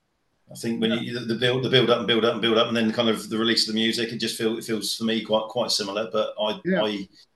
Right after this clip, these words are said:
Speaker 1: I really enjoy, um, I really enjoy that track.
Speaker 2: Yeah.
Speaker 1: Um,
Speaker 2: You know, and just a side note, I Believe would have been a great, you know, if John
Speaker 1: Oh.
Speaker 2: tried seventy different songs, I Believe for one of the nights as an opener would have been incredible. Um,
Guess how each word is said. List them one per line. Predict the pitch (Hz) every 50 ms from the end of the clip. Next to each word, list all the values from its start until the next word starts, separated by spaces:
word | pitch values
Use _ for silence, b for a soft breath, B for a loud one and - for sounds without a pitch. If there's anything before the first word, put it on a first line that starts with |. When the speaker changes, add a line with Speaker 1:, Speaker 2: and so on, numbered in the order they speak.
| _ _ _ _ - 107
Speaker 1:
I | 107
really | 107 120 117 110 107
enjoy, | 104 95 107 110 107 110 104 98 98
um, | 98 98 98 98 95 _ - 107
I |
really | 107 107 104 101
enjoy | 95 104 104
that | 101 104 110
track. | - - 101 98 - - - - _ _ _ _ _ _ _ - 190 -
Speaker 2:
Yeah. | 147
Speaker 1:
Um, | 135 - 98 98 98 98 -
Speaker 2:
You | 180 180
know, | 180 - 180
and | 156
just | 143 185 175 180 147
a | 135
side | - - 165 170 180 170
note, | 160 151 151
I | 160 170 190
Believe | 180 156 156 151 165 180 185 131
would | - 147 143
have | 131 -
been | 139 135 127
a | 127
great, | 117 117 135 131 131 131 135 - - _ _ _ _ _ _ -
you | 147 143
know, | 143 147
if | 139 -
John | - 165 165 165 143
Speaker 1:
Oh. | 131 -
Speaker 2:
tried | 170 165 - _ _ _ _
seventy | - - 170 165 160 156 156 151
different | 139 151 147 - 139 131 -
songs, | - 151 156 160 151 135 165
I | 160 165 165
Believe | 160 139 135 147 170 180 180 -
for | 147 139
one | 135 139 139 131 131
of | 123
the | 120 120
nights | 120 123 127 127 123 123 - - - -
as | 143 127 123
an | 127 131
opener | 135 123 127 135 131
would | 131 127
have | 117
been | 127 123 127 127 147
incredible. | 139 123 - - 127 123 117 113 113 113 113 b b b b b b b b b b _ _ _ _ _ -
Um, | - 131 127 127 127 120 117 107 104